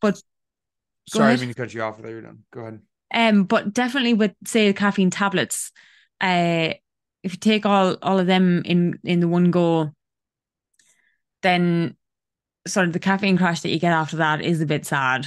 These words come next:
Speaker 2: Mm.
Speaker 1: Yeah.
Speaker 2: And I heard that, like, the actual caffeine versus co-, caffeine in coffee is different. Like, the synthetic is more beneficial to endurance athletes.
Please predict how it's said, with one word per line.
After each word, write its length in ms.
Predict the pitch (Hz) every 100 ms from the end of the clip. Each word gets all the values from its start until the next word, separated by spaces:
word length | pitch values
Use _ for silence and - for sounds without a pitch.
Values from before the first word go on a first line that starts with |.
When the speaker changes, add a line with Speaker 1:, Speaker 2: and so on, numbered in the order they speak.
| 151 - _ _ _ _ -
Speaker 2:
Mm. 260 | 131 127 123
Speaker 1:
Yeah. 260 | 175 - 151 _ _ _ _
Speaker 2:
And 100 | 165
I 60 | 160
heard 200 | 202 220
that, 120 | 175
like, 160 | 135 123
the 120 | 127
actual 460 | 123 131 135 135 127
caffeine 840 | - 120 117 117 117 117 120 120
versus 380 | 107 107 113 104
co-, 440 | - - 110 110 -
caffeine 440 | 123 117 120 117
in 140 | 107 101
coffee 500 | 110 107 110 110 101
is 120 | 95
different. 460 | 95 92 87 90 - _ _ _ _ _
Like, 300 | 107 107 98
the 560 | 104 104 101 101 101 95
synthetic 680 | - 110 107 98 110 110 113
is 120 | 101
more 520 | 104 101 101 101 95 _ _ _ _ _ _
beneficial 580 | 117 110 104 110 101 107
to 180 | 101 104
endurance 400 | 98 98 95 90
athletes. 680 | 95 90 - 85 80 -